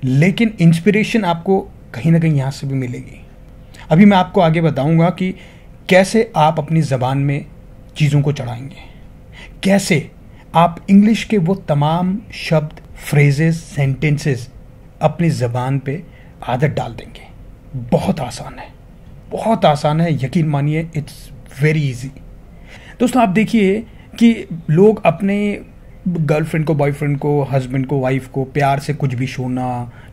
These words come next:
टोनू, मोनू, बहुत सारी चीज़ें, you know, they, they call themselves by these nicknames। तो वो कई बार ऐसा होता है कि वो किसी और से बात करते हुए भी वो, वो चीज़ें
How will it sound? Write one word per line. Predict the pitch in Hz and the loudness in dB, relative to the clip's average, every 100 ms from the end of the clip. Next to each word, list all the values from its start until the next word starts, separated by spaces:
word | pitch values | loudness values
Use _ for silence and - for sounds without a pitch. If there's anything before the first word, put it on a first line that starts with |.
| - | -4
टोनू, | 135 131 131 131 | -2 0 -2 -2
मोनू, | 127 127 131 | -2 -2 -4
बहुत | 131 143 214 | -6 -6 -6
सारी | 170 151 | -2 -2
चीज़ें, | 156 139 131 135 | -2 -2 -2 -4
you | 143 131 | -4 -4
know, | 131 123 123 | -4 -10 -6
they, | 139 131 139 | -4 -4 -6
they | 135 143 | -6 -2
call | 165 151 | 0 0
themselves | 143 147 131 127 | -2 -4 -8 -4
by | 131 135 - - - - 139 | -4 -6 -10 -20 -20 -14 -8
these | 123 139 131 | -2 -2 0
nicknames। | 135 135 - 120 113 - - - - - - - - 170 | -2 -2 -4 -8 -8 -14 -18 -20 -20 -20 -20 -20 -8 -4
तो | |
वो | 135 196 214 - | 2 4 2 0
कई | 175 196 | 0 2
बार | 170 180 | 2 2
ऐसा | 175 180 | 2 0
होता | 170 165 180 | 0 0 0
है | 180 | -2
कि | 170 | -2
वो | 165 | -4
किसी | 165 165 180 | -2 0 2
और | 170 170 | 2 2
से | 160 | 0
बात | 147 151 | 0 0
करते | 147 156 | -4 -2
हुए | 147 151 | 0 0
भी | 143 208 - - - - | 0 -4 -6 -20 -20 -12
वो, | 110 135 175 | -2 2 2
वो | 156 143 151 | 2 -2 -2
चीज़ें | 156 147 131 165 | -2 -2 0 -2